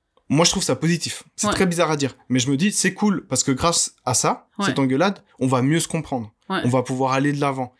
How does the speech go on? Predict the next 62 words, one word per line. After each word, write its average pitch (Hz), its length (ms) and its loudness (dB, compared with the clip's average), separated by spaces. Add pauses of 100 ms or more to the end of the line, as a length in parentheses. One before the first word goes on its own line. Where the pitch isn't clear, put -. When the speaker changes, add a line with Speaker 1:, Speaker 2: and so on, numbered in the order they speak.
(200)
Speaker 1:
Mais 120 80 0
pas 185 120 0
tout 190 100 -2
le 196 60 4
monde 185 120 0
le 175 60 0
voit 165 100 0
comme 160 140 -4
ça, 139 100 0
tu 117 100 -8
vois. 113 100 -10 (120)
Il 120 40 -6
y - 40 0
en 131 60 2
a, 156 120 2
dès 151 180 -2
qu'il 151 120 -2
y - 20 2
a - 20 2
une 135 80 2
engueulade, 139 240 -2
c'est, « - 160 -6
Oh, 113 120 -10
putain. » - 260 -20 (500)
Genre, - 160 -4
Speaker 2:
Ouais, 180 60 -2
ça 208 80 0
veut 190 60 0
dire 214 120 0
que - 80 -4
ça 202 120 0
va 185 100 2
Speaker 1:
il 175 40 4
y - 20 6
a 156 40 6
un 156 40 4
Speaker 2:
arriver 196 100 2
tout 175 140 0
le 160 80 2
Speaker 1:
problème, 151 40 4
Speaker 2:
temps, 190 220 2
ouais, 175 100 -4
il - 20 -10
y 175 40 -6
a 165 40 -6
un - 20 -8
Speaker 1:
tu - 140 -4
vois. 120 80 2
Speaker 2:
problème. - 240 -12
Speaker 1:
Il 139 60 0
y - 40 2
a 156 40 4
un 151 40 4
Speaker 2:
Ouais. 143 40 0
Speaker 1:
problème, 156 480 0
c'est 143 160 2
grave. 127 300 -2 (300)
Frérot, 127 560 -2 (480)
on 180 80 -8
est - 60 -6
des 110 200 0
adultes, 147 540 0